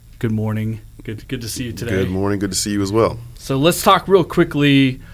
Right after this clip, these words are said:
Speaker 1: Let people know what Spur Capital Partners, see, I almost said it wrong, uh,
Speaker 2: <laughs>
Speaker 1: what it is you guys do, uh, the kind of, kind of, uh, things that you specialize in.
Speaker 2: So Spur Capital Partners is a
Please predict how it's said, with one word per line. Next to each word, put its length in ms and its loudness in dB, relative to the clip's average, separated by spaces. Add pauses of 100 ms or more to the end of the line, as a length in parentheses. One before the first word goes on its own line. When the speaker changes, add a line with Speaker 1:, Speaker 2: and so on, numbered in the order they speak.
(960)
Speaker 1:
Let 160 2
people 220 2
know 320 4
what 300 -2
Spur 320 -2
Capital 400 -6
Partners, 420 -4
see, 100 -8
I 40 -6
almost 200 -8
said 120 -10
it 60 -12
wrong, 200 -10 (480)
uh, 300 0
Speaker 2:
<laughs> 80 -6
Speaker 1:
what 160 2
it 80 -2
is 180 2
you 60 -4
guys 320 0
do, 680 4
uh, 260 -2
the 120 -4
kind 180 2
of, 280 -2 (160)
kind 180 0
of, 100 -4
uh, 220 0
things 320 0
that 140 -2
you 120 -6
specialize 520 -6
in. 180 -14 (420)
Speaker 2:
So 200 -2
Spur 260 2
Capital 320 2
Partners 540 -2
is 180 -6
a 320 -6